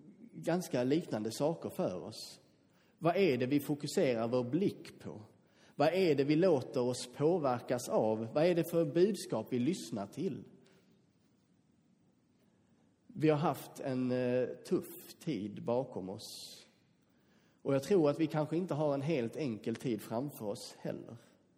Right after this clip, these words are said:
Kriserna tycks ju liksom avlösa varandra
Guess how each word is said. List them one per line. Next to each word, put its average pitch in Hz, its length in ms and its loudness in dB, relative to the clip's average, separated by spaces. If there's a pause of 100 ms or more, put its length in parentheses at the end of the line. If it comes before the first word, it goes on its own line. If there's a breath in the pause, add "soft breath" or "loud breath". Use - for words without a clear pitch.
(1300 soft breath)
Kriserna 147 500 0
tycks 156 320 0
ju 135 40 0
liksom 131 360 -2
avlösa 120 720 0
varandra 107 600 -2